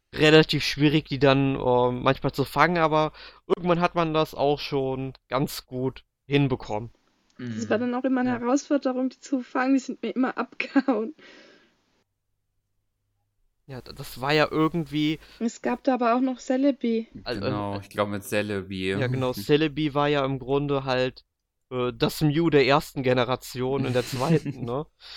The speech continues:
Speaker 1: Ähm, ja, aber wie du es schon sagtest, äh, Sören, von den Möglichkeiten her, ich meine, es gab einen Tag- und Nachtwechsel, dass man Pokémon zu
Speaker 3: Genau,
Speaker 1: unterschiedlichen
Speaker 3: das gab's
Speaker 1: Zeiten
Speaker 3: auch noch.
Speaker 1: fangen konnte.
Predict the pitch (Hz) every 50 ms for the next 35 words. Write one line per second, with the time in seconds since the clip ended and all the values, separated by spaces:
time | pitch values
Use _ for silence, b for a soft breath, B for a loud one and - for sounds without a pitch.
0 | B B B B B 127 _ _ _ - - 139 139 143 143 139 139 139 139 139
1 | 135 131 - _ _ _ _ _ _ _ _ _ _ _ _ _ _ _ _ _
2 | _ _ _ - 131 143 - 156 170 151 165 156 147 175 175 185 165 - 160 143
3 | 123 131 143 165 - - 156 147 139 - - - - - 123 131 127 131 123 -
4 | 127 123 131 131 151 143 - 139 131 127 120 123 139 143 - 151 131 - - 131
5 | 127 135 135 131 131 123 135 135 135 120 135 - - 127 127 127 - 143 - -
6 | 135 135 - - 135 - - 127 120 - - - - 123 123 120 - - 131 120
7 | 127 - - 135 120 - 139 127 - 127 123 127 98 98 98 113 131 131 123 -
8 | 135 - - 123 - 135 - - - 131 120 120 101 101 131 120 110 120 120 117
9 | 117 123 113 - 123 120 120 120 113 - 123 120 113